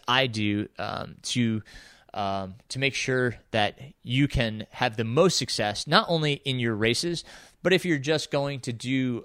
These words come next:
um, a long route or an F K T. You know, it doesn't necessarily have to be an F K T. You just wanna go do a route. Um,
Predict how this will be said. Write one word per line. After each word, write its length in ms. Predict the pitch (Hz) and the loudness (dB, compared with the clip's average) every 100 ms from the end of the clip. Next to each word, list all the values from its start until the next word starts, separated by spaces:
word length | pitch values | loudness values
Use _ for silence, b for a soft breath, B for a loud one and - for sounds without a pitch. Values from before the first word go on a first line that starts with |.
| _ | _
um, 380 | - 98 98 95 - | -8 -4 -4 -6 0
a 40 | |
long 320 | 131 127 123 113 | 4 6 6 4
route 320 | 110 98 - - | 2 2 -6 -2
or 180 | 160 160 | 6 6
an 60 | |
F 160 | 147 - | 6 2
K 120 | 143 | -2
T. 300 | 131 139 104 _ | -2 -4 -6 _
You 100 | - | -8
know, 160 | 107 104 | -2 -2
it 80 | 107 | 2
doesn't 200 | 127 127 | 2 2
necessarily 320 | 123 - 120 | 0 0 2
have 140 | 117 | 0
to 60 | - | 0
be 80 | 120 | -4
an 60 | 117 | -4
F 120 | 117 | -4
K 200 | 117 113 | -6 -4
T. 100 | 123 | -2
You 160 | 131 | 0
just 160 | 135 131 | 2 2
wanna 180 | 135 127 | -2 0
go 160 | 117 | 0
do 280 | 113 113 131 | 0 0 -2
a 20 | |
route. 300 | 101 92 92 - | 0 -2 -4 -8
Um, 420 | 98 98 95 95 | -10 -8 -10 -16